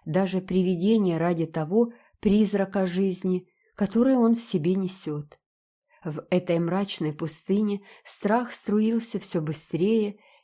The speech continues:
и с ужасающей скоростью наполнял его душу,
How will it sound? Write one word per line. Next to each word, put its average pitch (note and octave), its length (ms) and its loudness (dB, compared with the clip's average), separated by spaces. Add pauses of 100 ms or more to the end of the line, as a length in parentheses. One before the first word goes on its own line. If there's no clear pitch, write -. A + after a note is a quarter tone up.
(120)
и G#3 300 0 (120)
с - 160 -10
ужасающей F3+ 840 -2
скоростью F3 760 -6 (220)
наполнял D#3+ 600 -2
его D#3 260 -4
душу, C#3+ 580 -10